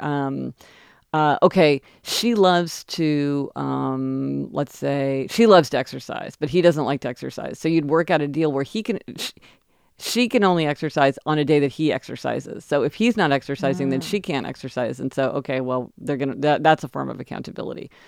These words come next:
Speaker 1: Um, or, you know, th-, there's a million things that you can do once you realize that the accountability is necessary.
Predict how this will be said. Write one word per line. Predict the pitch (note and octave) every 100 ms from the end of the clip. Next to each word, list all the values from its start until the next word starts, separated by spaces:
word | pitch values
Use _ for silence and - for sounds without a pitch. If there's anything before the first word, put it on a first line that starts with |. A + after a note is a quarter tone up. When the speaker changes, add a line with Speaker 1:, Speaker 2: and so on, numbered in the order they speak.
| - - - _
Speaker 1:
Um, | - F3+ F3+ E3+ D#3+
or, | - F#3
you | G3
know, | G3 F#3 -
th-, | E3+ -
there's | F#3+ F3+
a | F3+
million | F3 F#3 F#3 F3+
things | D#3 C#3+
that | C3
you | C3+
can | D3
do | D3 C3+
once | C#3 C#3 -
you | C3+
realize | C3+ C3 B2+
that | C3
the | C3
accountability | C3 D3+ B2+ B2+ C3 C3 B2+
is | - A#2
necessary. | C3 C3 D#3+ - G3+ G#3 A3+ A#3